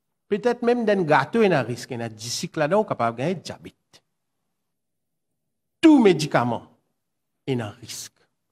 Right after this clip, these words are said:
Ou boire antibiotique est un risque. Ou à faire l'opération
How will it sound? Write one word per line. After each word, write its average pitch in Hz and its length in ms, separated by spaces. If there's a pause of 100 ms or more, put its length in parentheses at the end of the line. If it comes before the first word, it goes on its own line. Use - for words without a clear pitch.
(800)
Ou 226 100
boire 220 320
antibiotique 208 920 (680)
est 131 160
un 110 100
risque. - 380 (1200)
Ou 185 140
à 175 80
faire 190 180
l'opération 175 840